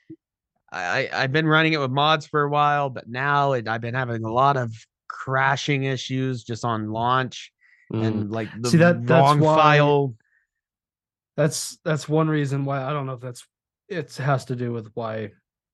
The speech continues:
Speaker 2: you're having that, those issues, but why I refuse to update to Windows eleven is because anytime there's a big Windows update, there's
Speaker 1: Fuck
Speaker 2: always,
Speaker 1: up your
Speaker 2: like,
Speaker 1: mods?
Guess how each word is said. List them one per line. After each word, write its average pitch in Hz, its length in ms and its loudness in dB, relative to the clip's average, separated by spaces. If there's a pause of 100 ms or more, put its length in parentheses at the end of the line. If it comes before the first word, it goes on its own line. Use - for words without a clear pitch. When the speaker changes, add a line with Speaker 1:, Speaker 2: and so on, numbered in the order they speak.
(160)
Speaker 2:
you're 107 160 -6
having 120 280 -4
that, 101 180 -12 (180)
those 110 180 -12
issues, 117 360 -10
but 113 180 -10
why 117 220 -2
I 113 160 -4
refuse 110 480 -4
to 120 100 -4
update 110 340 -4
to 117 80 -10
Windows 107 260 -4
eleven 104 380 -4
is 98 120 -8
because 104 640 -8 (300)
anytime 143 380 4
there's 123 160 2
a 113 40 -2
big 117 220 -4
Windows 113 340 -4
update, 104 520 -8
there's 110 180 -10
Speaker 1:
Fuck 120 80 -4
Speaker 2:
always, 110 160 -2
Speaker 1:
up 117 80 0
your 113 120 -2
Speaker 2:
like, 107 100 -2
Speaker 1:
mods? 120 360 0